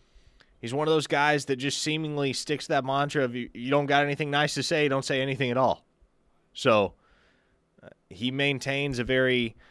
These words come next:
uh, narrow focus, is generally not a rah-rah type of competitor, but as intense as they come, uh,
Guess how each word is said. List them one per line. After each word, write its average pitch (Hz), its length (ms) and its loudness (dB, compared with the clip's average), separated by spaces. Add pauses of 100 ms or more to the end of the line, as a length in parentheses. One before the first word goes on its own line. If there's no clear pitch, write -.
(380)
uh, 90 300 -4 (160)
narrow 143 640 4
focus, 156 760 -2 (960)
is 120 200 -4
generally 139 440 0
not 127 320 0
a 127 340 2
rah-rah 123 840 2
type 131 280 -4
of 135 140 -8
competitor, 127 640 -4 (600)
but 117 480 0 (260)
as 123 200 0
intense 135 480 -6
as 139 120 -6
they 135 140 -2
come, 120 480 -6 (680)
uh, 76 260 -16